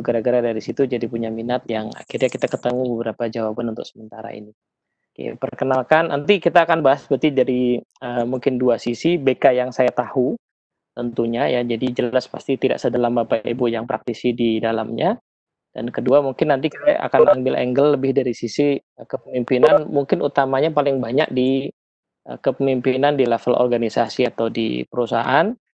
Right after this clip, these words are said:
Eh, tapi kita akan coba tarik ke belakang ya, eh, bagaimana itu ber-, berkonek-, berkoneksi dengan, eh, apa yang kita pelajari sebenarnya di,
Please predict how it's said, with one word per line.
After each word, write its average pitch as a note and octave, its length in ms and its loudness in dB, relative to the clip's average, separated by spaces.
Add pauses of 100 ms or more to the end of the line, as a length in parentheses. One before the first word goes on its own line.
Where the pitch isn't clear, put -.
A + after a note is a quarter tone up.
(420)
Eh, A#2+ 240 -10
tapi B2+ 320 -4
kita C3+ 240 0
akan B2+ 160 0
coba C3 320 0
tarik B2+ 240 0
ke B2+ 80 0
belakang A#2+ 480 -2
ya, B2 240 -6
eh, A#2+ 320 -8
bagaimana B2 400 -2
itu B2 160 0
ber-, A#2+ 240 -4
berkonek-, C3 640 -4
berkoneksi B2 560 -2
dengan, A#2 400 -2 (1040)
eh, - 80 -4
apa C#3 240 6
yang C3+ 80 0
kita B2+ 240 0
pelajari B2+ 400 2
sebenarnya A#2+ 400 0
di, A2+ 560 0